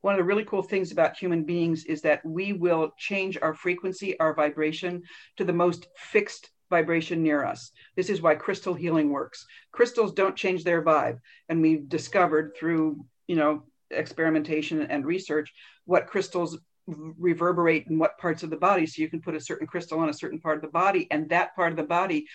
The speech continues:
will start to vibrate at the level of the crystal and heal itself. And that's the same thing that solfeggio tones do, is that it is a perfect tone of perfect balance. In, you know, there are, like, seven of them, but they're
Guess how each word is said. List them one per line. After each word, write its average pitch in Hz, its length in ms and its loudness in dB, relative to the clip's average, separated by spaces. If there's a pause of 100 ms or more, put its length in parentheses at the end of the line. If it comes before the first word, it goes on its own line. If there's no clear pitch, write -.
(240)
will 185 160 4
start - 380 0
to 185 80 -4
vibrate 170 420 4
at 139 160 -4
the 170 40 -2
level 156 300 0
of 143 100 -4
the 151 80 -6
crystal 202 460 -6
and 156 100 -2
heal 208 280 -4
itself. - 420 -4 (400)
And 175 100 -2
that's 185 200 0
the 190 80 -4
same 180 340 -4
thing 170 160 0
that 156 180 -2
solfeggio 160 640 -2
tones 151 380 -4
do, 151 320 -2 (100)
is 156 200 -4
that 151 260 0 (240)
it 202 100 2
is 190 240 4
a - 60 -2
perfect - 480 -4 (100)
tone 180 400 0
of 185 200 -4
perfect 185 420 -4
balance. 170 560 2 (340)
In, 214 380 0
you 220 100 0
know, 175 140 4
there 170 160 4
are, 160 40 6
like, 160 180 2
seven 196 460 2
of 143 140 0
them, 143 220 0
but 143 160 0
they're 156 200 2